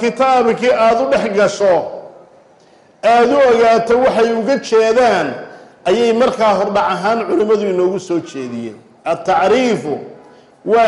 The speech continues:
eray bixinta ببعض المصطلحات الفقهية. Mustalaxaad, mustalax. Mustalax waxaa la yidhaahdaa waa waxa daa'ifo iyo koox gaar ah oo culimo ahi ay u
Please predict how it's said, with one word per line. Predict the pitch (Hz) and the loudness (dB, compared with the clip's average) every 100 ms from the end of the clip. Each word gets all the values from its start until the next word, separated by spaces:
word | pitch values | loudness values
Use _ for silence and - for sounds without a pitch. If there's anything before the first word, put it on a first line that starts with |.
| 208 | 4
eray | 196 190 | 2 2
bixinta | 190 190 240 214 202 | -2 -4 -4 -2 0
ببعض | 170 180 226 - 196 | 0 0 0 0 0
المصطلحات | 185 185 - 185 165 214 214 | 0 -2 -2 -2 -2 -2 -4
الفقهية. | 185 160 160 - 165 127 - - - | -4 -6 -10 -8 -6 -6 -10 -12 -12
Mustalaxaad, | 180 190 175 202 202 156 | -6 -2 -2 -2 -2 -4
mustalax. | 170 - 220 - - - - - - _ _ _ _ _ _ | -6 -4 -2 -2 -4 -12 -18 -20 -20 _ _ _ _ _ _
Mustalax | - 277 240 | 0 2 4
waxaa | 262 247 | 2 2
la | 240 | 2
yidhaahdaa | 240 220 208 160 170 165 135 113 - - - - _ _ _ - - - - - - - - | 2 2 2 2 2 2 0 -2 -8 -18 -20 -20 _ _ _ -20 -20 -20 -20 -20 -20 -18 -2
waa | 214 226 | 2 4
waxa | 226 247 247 214 214 196 175 - - | 4 4 2 0 2 2 0 -4 -6
daa'ifo | 196 208 214 220 202 240 254 | -2 2 2 2 0 0 0
iyo | 226 226 240 | 2 2 2
koox | 240 214 233 - 202 | 0 0 0 0 -2
gaar | 196 196 160 139 | 0 2 2 0
ah | 139 127 120 - - - _ _ _ _ _ _ _ - | -2 -4 -6 -10 -20 -20 _ _ _ _ _ _ _ -4
oo | - 240 240 | 0 2 2
culimo | 208 226 226 220 226 254 | 2 4 4 2 2 0
ahi | 214 185 156 160 135 104 - - _ _ _ _ _ _ _ _ _ _ - | 0 -2 0 -2 -2 -8 -16 -20 _ _ _ _ _ _ _ _ _ _ -4
ay | 214 226 | 0 2
u | 233 277 | 2 -2